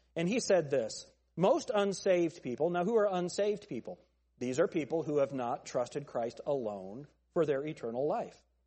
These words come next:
They're not saved. They're lost. So if you're here today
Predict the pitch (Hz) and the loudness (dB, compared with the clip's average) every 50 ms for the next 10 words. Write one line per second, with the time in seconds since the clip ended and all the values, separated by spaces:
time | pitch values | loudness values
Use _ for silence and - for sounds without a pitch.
0 | _ - 131 127 123 131 139 151 - - - 190 214 214 151 98 87 - - _ | _ -2 0 0 2 2 0 -2 -2 -2 0 0 0 0 0 -4 -8 -14 -20 _
1 | _ _ - 107 120 123 135 139 139 165 180 123 98 - - - - - - _ | _ _ -10 -4 0 0 0 2 2 0 0 0 -4 -6 -10 -14 -16 -16 -18 _
2 | _ _ - - - _ _ - - 175 160 151 - - 151 151 156 175 156 170 | _ _ -20 -20 -20 _ _ 0 4 6 6 6 4 2 2 4 4 4 4 2
3 | 170 170 170 - 202 175 160 151 165 190 - | 0 0 2 2 2 4 4 4 4 2 -2